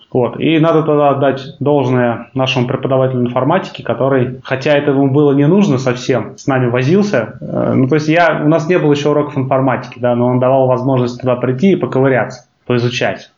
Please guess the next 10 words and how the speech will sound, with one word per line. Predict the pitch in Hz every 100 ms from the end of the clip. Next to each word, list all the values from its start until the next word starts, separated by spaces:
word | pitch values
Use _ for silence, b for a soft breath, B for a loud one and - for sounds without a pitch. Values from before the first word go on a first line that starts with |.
| _
Сидел | - 139 165 220 180
на | 135 135 131 127
бейсике, | 123 175 175 131 123
программировал | 120 127 131 151 139 123 117 113
какие-то | 113 127 123
банальные | 120 127 131 120 117
вещи, | 147 151 120 110 107 110 - _
программы, | - 107 117 127 123
которые | 120 117 110 107 104
печатают | 104 - 117 110 104 101